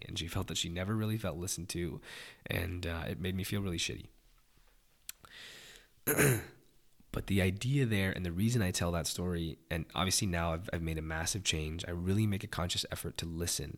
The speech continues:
and to understand what the other person is saying and to give them my full and undivided attention. But the reason I tell that story is because when you're not listening to someone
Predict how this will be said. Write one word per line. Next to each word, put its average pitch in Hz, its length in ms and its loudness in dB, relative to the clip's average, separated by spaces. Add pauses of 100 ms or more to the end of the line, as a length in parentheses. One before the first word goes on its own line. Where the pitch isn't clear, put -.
and 104 80 -10
to - 100 -8
understand 92 480 0
what 92 100 2
the 90 80 -2
other 87 120 -2
person 85 340 -2
is 85 80 -2
saying 85 460 -2 (460)
and 80 380 -4 (200)
to - 100 -6
give 87 300 -4
them 85 140 -4
my 85 120 -4
full 92 360 0
and 85 100 0
undivided 80 500 -2
attention. - 420 -8 (500)
But - 100 -4
the 95 80 4
reason 135 220 4
I 147 80 4
tell 113 180 4
that 98 140 2
story 98 400 0
is 95 80 0
because 85 520 -2 (140)
when 92 160 2
you're 98 140 4
not 170 180 4
listening 92 460 0
to 110 60 2
someone 104 500 -2